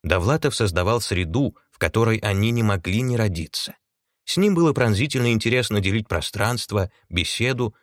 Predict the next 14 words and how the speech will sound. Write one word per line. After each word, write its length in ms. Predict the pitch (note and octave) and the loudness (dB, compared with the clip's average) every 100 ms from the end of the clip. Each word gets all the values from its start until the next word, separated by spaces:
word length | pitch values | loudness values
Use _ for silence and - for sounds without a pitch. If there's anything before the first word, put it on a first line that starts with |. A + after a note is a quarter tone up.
| - | -8
закуску, 760 | - D#2+ D3 F3 - E3 D#3+ _ _ | -6 0 2 2 0 -2 -2 _ _
но 220 | - F2+ C#3+ | 0 2 4
не 160 | C3 | 2
выпивку. 600 | F#2+ D#2+ - - - - - _ _ _ _ | 2 0 -4 -12 -10 -10 -12 _ _ _ _
Электрифицируя 920 | - A#2+ C3+ D#3+ D#3+ D#3 - G#3 F#3 E3 | 0 2 2 2 2 2 2 4 4 4
попавших 600 | C#3+ D3 C#3 - A2 - | 2 2 2 0 0 2
под 240 | F3+ D#3 | 2 2
руку, 400 | E2 - A2+ - _ _ - | 0 -4 -8 -10 _ _ -8
Сергей 420 | - G#2+ G2+ F3+ | -2 0 2 2
всех 340 | - - E3+ | 0 0 0
заражал 480 | C3+ C3 A2 B2 C3 | 2 2 4 2 2
жаждой 380 | G#2 A#2+ A#2 A#2+ | 2 2 2 2
бескорыстной 640 | G#2+ G2+ G2 F#2 F2 F#2+ | 2 0 0 0 0 -2
конкуренции. 880 | F2 F2 - G2 E2 D#2+ - F2 F2+ | 0 -2 0 0 0 -4 -8 -10 -16